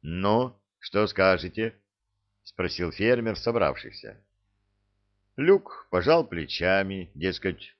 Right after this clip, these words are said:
мне всё равно. А вот бродяга потёр заросшую щеку и разразился речью. "А что, можно интересную комбинацию провернуть,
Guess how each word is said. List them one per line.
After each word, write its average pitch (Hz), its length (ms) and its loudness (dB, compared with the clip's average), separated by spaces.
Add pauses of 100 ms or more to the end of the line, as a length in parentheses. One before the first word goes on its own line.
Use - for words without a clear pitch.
мне 117 380 -4
всё 78 160 -6
равно. 90 440 -6 (1000)
А 90 120 4
вот 104 300 0
бродяга 82 840 0 (600)
потёр 104 460 4
заросшую 95 760 0
щеку 95 440 -8
и 131 40 -2
разразился 82 760 -4
речью. 71 560 -8 (1400)
"А 85 240 0
что, 80 440 -8 (300)
можно 113 500 2
интересную 110 580 0
комбинацию 90 800 -4
провернуть, 117 600 -4